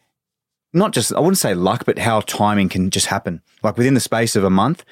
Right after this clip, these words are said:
he went from an academy player to basically nearly an England international with Man United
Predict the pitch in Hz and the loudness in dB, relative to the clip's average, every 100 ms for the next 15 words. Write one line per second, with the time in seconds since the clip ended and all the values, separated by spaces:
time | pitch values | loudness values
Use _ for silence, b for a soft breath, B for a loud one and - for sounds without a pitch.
0 | B B - 113 110 98 107 95 90 98 | B B 0 2 2 0 0 0 0 -2
1 | 92 92 - 90 90 104 - 95 87 82 | 0 0 0 0 0 -2 0 0 0 -6
2 | _ _ _ - 98 - - 95 87 90 | _ _ _ -4 -2 -2 0 0 2 2
3 | 101 92 92 - - - 107 92 92 90 | 4 2 0 -2 -6 0 0 2 0 -2
4 | 87 - 85 80 90 90 85 82 90 | -4 -4 -6 -4 -2 0 0 0 -4